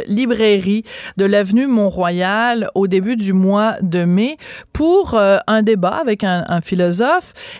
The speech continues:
et, euh, les gens de la, hum, petite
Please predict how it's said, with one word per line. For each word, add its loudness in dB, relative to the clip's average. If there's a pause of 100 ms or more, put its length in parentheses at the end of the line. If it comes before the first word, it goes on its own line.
et, 0 (160)
euh, 4
les 0
gens -2
de 0
la, 0
hum, -8 (200)
petite -2